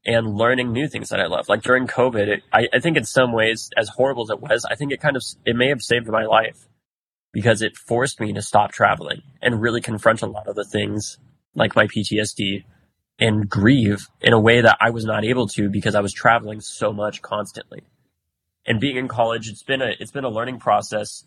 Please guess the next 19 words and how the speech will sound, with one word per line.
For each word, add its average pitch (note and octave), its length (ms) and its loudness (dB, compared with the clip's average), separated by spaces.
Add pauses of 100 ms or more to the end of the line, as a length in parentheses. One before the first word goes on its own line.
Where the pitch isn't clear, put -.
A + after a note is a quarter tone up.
more C3 180 -4
than B2 140 -4
anything G#2+ 640 -10 (440)
ac-, G#2+ 300 -4
academic G#2+ 600 -2
about G2+ 320 -4 (440)
learning C#3+ 220 0
how D3+ 80 -4
to D3 60 -6
be B2+ 120 -4
a - 20 -4
human A#2+ 360 -6
being A2+ 280 -2
and A2+ 80 -2
a, G#2+ 140 0 (200)
and G#2 300 0
a, G2 320 0 (920)
a, F#2 260 2
uh, F2+ 300 -2